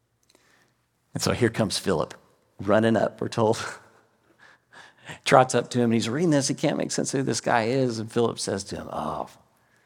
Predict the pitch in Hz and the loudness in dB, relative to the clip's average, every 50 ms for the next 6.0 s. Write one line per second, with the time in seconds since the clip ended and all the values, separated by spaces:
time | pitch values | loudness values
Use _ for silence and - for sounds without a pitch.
0 | - _ _ _ _ _ _ _ _ _ - 92 90 85 78 - - - 85 80 | -20 _ _ _ _ _ _ _ _ _ -6 -4 -4 -4 -4 -4 -4 -2 -2 -2
1 | 67 - - 76 - - 50 50 - - 50 50 - - - - - - - - | -2 -2 -4 -6 -4 -4 -6 -6 -6 -6 -8 -8 -8 -10 -14 -14 -16 -16 -14 -14
2 | - - - - - _ _ _ _ _ _ _ _ _ _ _ _ _ _ _ | -14 -16 -18 -20 -20 _ _ _ _ _ _ _ _ _ _ _ _ _ _ _
3 | _ _ _ _ _ _ _ _ _ _ _ _ _ _ _ _ _ _ _ _ | _ _ _ _ _ _ _ _ _ _ _ _ _ _ _ _ _ _ _ _
4 | _ - 98 104 104 - - 98 90 92 92 85 87 87 85 - _ - - 92 | _ -4 -2 -2 -2 -2 -2 -2 -2 -4 -6 -6 -6 -6 -8 -10 _ -6 -4 -2
5 | 92 90 78 76 - - - - - - - - - - - - - - - | -2 -2 -4 -6 -8 -10 -12 -14 -12 -10 -10 -8 -8 -10 -12 -14 -18 -20 -20